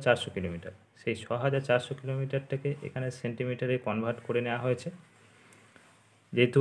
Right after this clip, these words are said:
আমাদের কোয়েশ্চেনটি সেন্টিমিটারে অঙ্কন করতে হবে বা আমরা ইঞ্চিতেও অঙ্কন করতে পারি। বেশ, নিচে দেখো denominator of আরএফ। আরএফ এর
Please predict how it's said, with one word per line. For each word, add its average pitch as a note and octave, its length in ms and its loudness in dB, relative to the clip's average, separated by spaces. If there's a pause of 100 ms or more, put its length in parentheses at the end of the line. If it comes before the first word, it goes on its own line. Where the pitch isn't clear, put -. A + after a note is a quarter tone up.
(140)
আমাদের C3 260 4 (100)
কোয়েশ্চেনটি B2 440 0 (100)
সেন্টিমিটারে A#2+ 520 0
অঙ্কন A#2+ 260 -4
করতে B2 300 -4
হবে B2+ 140 0 (1000)
বা D3 120 4
আমরা D#3 200 6
ইঞ্চিতেও B2+ 380 4
অঙ্কন A#2+ 260 -2
করতে A2+ 260 -2
পারি। G#2+ 140 2 (920)
বেশ, F#2 180 8 (800)
নিচে C#3+ 220 6 (100)
দেখো C3 180 8 (800)
denominator D3+ 640 6 (240)
of C#3 80 6 (200)
আরএফ। F#2 200 4 (1000)
আরএফ B2+ 220 2
এর - 40 6